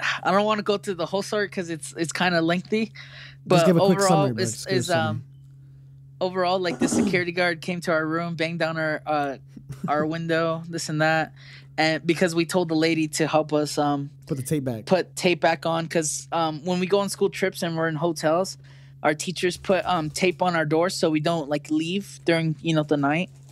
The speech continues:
Speaker 1: you know, unsupervised. So, um, it fell off, and we told this lady that was coming by if she could put it back on. Then next thing you know, it turns into this whole mess. If you wanna go see it, it's on Vinny's channel.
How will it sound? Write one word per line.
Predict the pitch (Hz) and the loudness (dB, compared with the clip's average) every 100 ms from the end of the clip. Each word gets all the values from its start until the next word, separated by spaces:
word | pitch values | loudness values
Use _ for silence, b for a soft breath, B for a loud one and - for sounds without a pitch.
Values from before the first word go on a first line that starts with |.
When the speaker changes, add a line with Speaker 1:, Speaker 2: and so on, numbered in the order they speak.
| - - - - | -20 -20 -20 -12
Speaker 1:
you | - 156 | -2 2
know, | 147 | 4
unsupervised. | 156 143 170 170 170 185 214 - - - - - - b - - | 2 2 0 2 4 2 0 -8 -20 -20 -20 -20 -20 b -20 -8
So, | - 170 160 156 | 0 2 4 2
um, | 151 160 139 | 2 2 2
it | 170 | 0
fell | - 190 160 | 2 2 4
off, | 170 165 | 2 0
and | 160 | -4
we | 156 | -4
told | 151 175 | -2 -2
this | 160 151 | -2 -2
lady | 156 165 156 | 0 2 0
that | 151 147 | 2 0
was | 143 | 0
coming | 165 156 151 | -2 -2 2
by | 160 | 2
if | 156 | 2
she | 143 | -4
could | 139 | -10
put | 139 151 | -4 -2
it | 139 | 0
back | 131 135 | -4 -4
on. | 156 151 | -4 -4
Then | 143 135 135 B B - | -6 -10 -12 B B -2
next | 151 - | -2 0
thing | 151 | -2
you | |
know, | 151 160 156 147 135 | 2 2 0 -4 -4
it | 147 | -2
turns | 165 156 | -2 -2
into | 151 139 143 | -2 -2 0
this | 139 | 2
whole | 151 151 147 - - | 4 4 2 -4 -8
mess. | 156 156 147 B B B - | 0 2 0 B B B 0
If | |
you | 170 | 2
wanna | 202 202 | 4 4
go | 170 | 2
see | 160 180 170 | 0 2 2
it, | |
it's | 151 160 | 0 0
on | 165 147 143 | 0 -2 -2
Vinny's | 156 156 143 | -2 0 -2
channel. | 165 151 151 | -2 0 -2